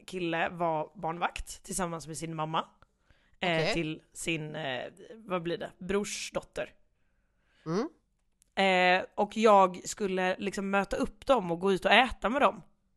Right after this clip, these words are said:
Speaker 1: i midsommarkransen. Eh, och sen så skrev de, "Vi drar hemifrån alldeles strax." Och jag var så, "Absolut, jag är lite tidig så jag går, jag går något varv runt kvarteret. Ni kan väl skriva när ni liksom går hemifrån."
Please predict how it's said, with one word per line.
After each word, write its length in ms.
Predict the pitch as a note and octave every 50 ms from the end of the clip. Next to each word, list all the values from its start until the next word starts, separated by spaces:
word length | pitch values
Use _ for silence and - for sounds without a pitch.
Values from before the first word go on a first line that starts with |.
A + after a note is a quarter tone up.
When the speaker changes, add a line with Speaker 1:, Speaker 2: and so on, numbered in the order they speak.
| _ _ _ _ _ _ _ _
Speaker 1:
i 180 | - C4+ A3+ F#3+
midsommarkransen. 880 | F3+ F#3 F3 - - E3 D#3+ D#3 - D#3+ D#3 D3+ D#3 - - F3 G3+ B3 - _ _ _ _ _ - - -
Eh, 300 | G3 F#3+ F#3 F3+ F3 F3
och 200 | - - G3+ F#3+
sen 180 | - A3+ F#3+
så 380 | - - - F#3+ F#3 F3 F3+ - _ _ _ _
skrev 440 | - - - - - A#3+ A3 G3+ F#3
de, 260 | F#3 F3 E3+ F3+ G3+ - -
"Vi 220 | G3 A#3+ C#4 C#4
drar 200 | A#3 A#3 C4 C4
hemifrån 400 | C4 C4+ C4 B3+ A3 - C4 B3
alldeles 260 | B3 B3 A#3 A3+ G#3+
strax." 460 | - A#3 A3 G#3+ G#3+ - - - - - - - _ _ -
Och 80 | G3 G3+
jag 100 | G3+ G3
var 80 | G3
så, 280 | - G3+ F#3+ F3+ - - -
"Absolut, 460 | B3 - - C4+ C4 B3 A#3+ A3+ - -
jag 500 | A3+ A#3 A#3 A3+ A3+ A3 A3 A3 G#3+ G#3+
är 220 | G#3 - - A3+
lite 220 | A3 G#3+ G#3 G#3 G#3
tidig 440 | - - A3+ G#3+ G#3 F3+ - E3 -
så 100 | - G3
jag 120 | G3 F#3
går, 460 | F#3+ G#3+ F#3+ F3 F3 F3 E3+ D3+ - - _ _ _ _ - - _ -
jag 160 | G#3 A3 A3
går 200 | A3+ A3 G3 F#3
något 140 | F3+ E3+ E3+
varv 300 | F3 F#3 F3+ E3 D#3+ E3
runt 320 | F3 E3+ D#3+ - - -
kvarteret. 640 | - F#3+ F#3 - - F#3 F3 E3+ D#3+ D3 - - -
Ni 100 | G3 F3+
kan 160 | G3 G3 F#3
väl 100 | F#3 F3+
skriva 420 | - - F#3 F3+ F3 E3 F3 E3
när 160 | D#3+ D#3 D3+ D3
ni 120 | D#3 D#3
liksom 300 | D#3+ D#3 - E3 D#3 D#3+
går 220 | - E3 D#3+ E3+
hemifrån." 680 | D#3 D#3+ F3+ F3 D#3+ D#3+ - - - - G#3 - F#3